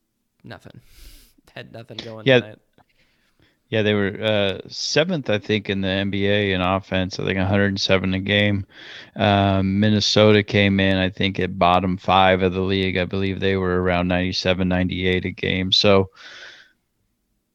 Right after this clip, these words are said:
Speaker 2: Kings did great in the first half, um, defensively, and then kinda just forgot about it in the second half. And another thing, too, is the Timberwolves just started making their threes.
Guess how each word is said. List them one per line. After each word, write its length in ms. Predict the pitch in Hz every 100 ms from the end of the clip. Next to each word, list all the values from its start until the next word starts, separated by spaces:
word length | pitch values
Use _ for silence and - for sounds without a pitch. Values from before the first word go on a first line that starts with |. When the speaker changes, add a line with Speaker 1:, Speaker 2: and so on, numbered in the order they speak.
| _ _ _ _
Speaker 2:
Kings 220 | 165 180
did 160 | 190 143
great 300 | 160 139 101
in 100 | 120
the 300 | 113 110 90 -
first 420 | - 117 110 -
half, 640 | 117 110 107 - - - - -
um, 420 | 104 101 95 92
defensively, 1040 | 104 - 107 104 104 104 107 107 101 -
and 140 | 104 101
then 140 | 95
kinda 280 | 110 107 98
just 220 | 95 101
forgot 340 | - 92 92
about 260 | 92 95 92
it 60 | 92
in 120 | 90
the 80 | 85
second 380 | 101 98 95
half. 540 | 98 101 98 - - - _ _ _ _ _ _ _ _ _ _
And 160 | 127 135
another 320 | 135 139 131
thing, 280 | - 107 98
too, 200 | 107 104
is 140 | 95
the 100 | 95
Timberwolves 440 | - 107 101 95
just 180 | 101 101
started 260 | - 95 87
making 240 | 90 92
their 140 | 87 85
threes. 680 | - 92 87 90 - -